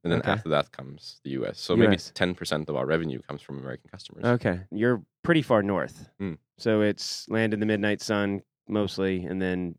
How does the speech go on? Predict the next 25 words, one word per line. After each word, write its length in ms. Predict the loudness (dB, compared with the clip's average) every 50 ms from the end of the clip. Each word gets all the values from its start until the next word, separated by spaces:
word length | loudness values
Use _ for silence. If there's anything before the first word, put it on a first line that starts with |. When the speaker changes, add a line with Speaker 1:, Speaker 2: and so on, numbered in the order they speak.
| _ _ -4
Speaker 2:
right 200 | -2 -2 -2 -2
now 240 | -2 -2 0 -2
it's 200 | -2 -4 -6 -12 -18 _ _ _ _ _ _ _ _ _ _ _ _
Speaker 1:
Kind 160 | -2 0 0
of 80 | 2 2
dark. 300 | 2 2 2 0 0 4
Speaker 2:
<laughs> 40 |
it's 240 | 4 6 6 8 8
kinda 220 | 8 8 8 6 8
dark. 360 | 6 6 6 6 4 2 0 -2 -4 -4 -4 -4 -6 -6
Speaker 1:
<laughs> 340 | -10 -14 -18 -20 -16 -10
Speaker 2:
That's 180 | -10 -10 -4 0
where 200 | 2 4 4 4
the 120 | 2 0
death 240 | 2 2 2 2 0
metal 200 | -2 -2 -2 -2 -4
comes 260 | -6 -6 -6 -6 -4
from. 220 | -2 -2 -2 4
But 220 | 6 6 6 6 2 _ 0
is, 420 | 4 4 6 4 4 0 -6 -10 -14 _ _ _ _ _ _ _ _ _ _ _ _ _ _ 2
and 160 | 4 4 6
I, 240 | 6 6 8 8 8
I 20 |
know 220 | 8 10 10 10 10
everything 680 | 10 8 6 6 6 6 6 6 6 4 0 -4 -8